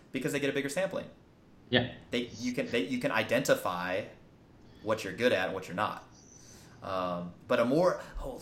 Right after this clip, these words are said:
Speaker 1: just one more, a more interesting thing. Sports like soccer, football, basketball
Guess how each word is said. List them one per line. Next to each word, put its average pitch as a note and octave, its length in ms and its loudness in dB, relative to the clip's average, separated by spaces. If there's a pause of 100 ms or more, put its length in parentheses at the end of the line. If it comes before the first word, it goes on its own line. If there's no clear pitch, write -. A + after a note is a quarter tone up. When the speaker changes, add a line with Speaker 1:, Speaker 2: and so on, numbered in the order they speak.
Speaker 1:
just - 340 -10
one B2 160 -10
more, A2 320 -12 (280)
a - 60 -8
more D3 240 0
interesting A2+ 480 -6
thing. G2 240 -10 (1160)
Sports C3 340 -2
like A#2 120 6
soccer, G2+ 400 0
football, F#2 380 -4
basketball - 640 -8